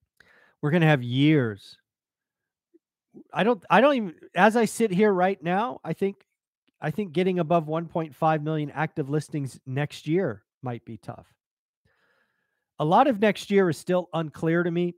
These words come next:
because I don't know where interest rates will be. I don't have a good feeling.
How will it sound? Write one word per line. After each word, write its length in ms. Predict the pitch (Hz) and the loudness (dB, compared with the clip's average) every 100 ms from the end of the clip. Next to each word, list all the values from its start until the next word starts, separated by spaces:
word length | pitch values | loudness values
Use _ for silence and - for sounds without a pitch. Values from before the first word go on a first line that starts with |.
| - | -10
because 260 | 139 156 135 | -8 -6 -4
I 120 | 151 | -4
don't 200 | 151 165 | -2 -4
know 160 | 151 151 | -2 0
where 160 | 143 143 | 0 -4
interest 480 | 139 127 131 - | -10 -12 -16 -14
rates 260 | 131 123 - | -14 -14 -16
will 120 | 64 | -18
be. 240 | 123 - - _ _ _ _ _ _ _ _ _ _ _ _ _ _ _ _ - | -18 -20 -20 _ _ _ _ _ _ _ _ _ _ _ _ _ _ _ _ -6
I 100 | 160 | -2
don't 160 | 196 | 2
have 120 | 196 170 | 2 2
a 80 | |
good 260 | 147 156 147 | 0 -2 -4
feeling. 380 | - 131 117 | -4 -6 -6